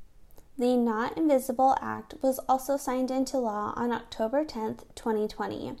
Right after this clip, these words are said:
and aims to form better interim government relationships, specifically to amend any trust issues.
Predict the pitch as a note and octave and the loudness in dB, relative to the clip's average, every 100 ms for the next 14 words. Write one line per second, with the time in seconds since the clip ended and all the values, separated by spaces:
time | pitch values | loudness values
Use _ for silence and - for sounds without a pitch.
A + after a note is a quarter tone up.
0 | - - - - C4+ - B3 B3 B3+ - | -16 -20 -8 0 0 0 -2 -2 -2 0
1 | D4 - A#3 A3+ A3+ A3 A3+ C#4 D4 B3+ | 0 0 0 2 2 2 4 2 0 0
2 | A#3 A#3 A#3+ B3 B3 A#3 G#3+ A3 A3 A#3+ | -2 -2 0 2 0 0 0 2 2 2
3 | C4 C4+ - C4 A#3 G#3+ - A#3 - - | 2 0 0 2 2 0 -4 -8 -4 -6
4 | - - - - - - - C4 C4 B3+ | -6 -10 -16 -20 -20 -12 -2 -2 0 -4
5 | B3+ - C#4 C#4+ C#4 - C4 A#3+ A3+ G#3+ | -6 -4 -2 0 -2 -2 -2 0 0 0
6 | G#3+ - A#3 A#3 A#3 A#3 - G3+ - - | -4 -4 0 2 0 -4 -6 -6 -6 -10
7 | G#3+ - - D#2 D#2+ B3+ A#3+ | -8 -8 -6 -4 -4 -6 -10